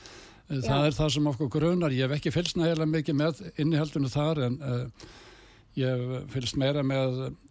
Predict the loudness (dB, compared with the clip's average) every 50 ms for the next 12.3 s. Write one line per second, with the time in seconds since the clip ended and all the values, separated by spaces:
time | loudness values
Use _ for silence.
0 | -12 -6 -4 -2 -2 -2 -2 0 -2 -2 0 0 0 0 0 0 0 0 -2 -2
1 | 0 0 0 0 0 0 0 0 -2 0 0 2 2 2 2 0 0 -2 -2 0
2 | 0 0 0 0 0 0 0 0 0 0 -2 -2 -4 -4 -4 -2 -2 -4 -6 -8
3 | -6 -6 -4 -4 -4 -4 -4 -6 -6 -6 -8 -8 -6 -8 -8 -10 -10 -16 -8 -6
4 | -2 0 0 0 0 0 0 0 0 2 2 2 2 2 2 0 0 0 0 0
5 | 0 0 0 0 -2 -2 -2 -4 -4 -4 -4 -4 -4 -4 -6 -6 -8 -10 -4 -2
6 | 0 0 0 0 0 0 0 0 0 0 0 -2 -2 -4 -4 -4 -4 -4 -6 -2
7 | 0 0 2 2 2 2 2 0 -4 -8 -14 -18 -6 -2 0 0 2 2 0 0
8 | 0 0 -2 -2 -2 -4 -4 -4 -4 -2 -2 -2 -2 0 0 0 -2 -4 -6 -10
9 | -20 _ -6 -4 -2 -2 -2 -2 -2 -2 -2 -2 -2 -4 -6 -6 -6 -6 -6 -8
10 | -8 -8 -8 -8 -6 -4 -4 -2 -2 -2 -2 -2 -4 -4 -4 -4 -4 -4 -4 -4
11 | -6 -8 -12 -18 -10 -2 0 2 2 2 0 -2 -2 -2 0 2 2 2 4 4
12 | 4 4 4 2 2